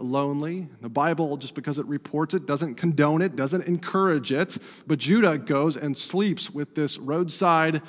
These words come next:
prostitute, and it's Tamar. And she conceives and gives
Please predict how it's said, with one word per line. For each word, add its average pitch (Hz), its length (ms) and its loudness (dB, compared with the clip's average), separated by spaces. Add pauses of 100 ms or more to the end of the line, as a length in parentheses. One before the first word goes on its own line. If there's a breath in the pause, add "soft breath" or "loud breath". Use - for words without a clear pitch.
(220 loud breath)
prostitute, - 1200 -2 (100)
and 131 160 -16
it's - 200 -16
Tamar. 104 600 -4 (960 soft breath)
And 120 120 -10
she 170 160 0
conceives 170 580 0
and 139 140 -2
gives 135 340 -2